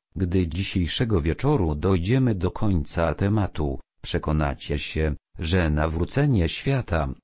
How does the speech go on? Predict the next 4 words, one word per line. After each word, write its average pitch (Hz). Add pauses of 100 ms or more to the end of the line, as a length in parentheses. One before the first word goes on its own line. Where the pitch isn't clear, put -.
(100)
jakie 120
zamierza 95
przeprowadzić 101
Bóg, 69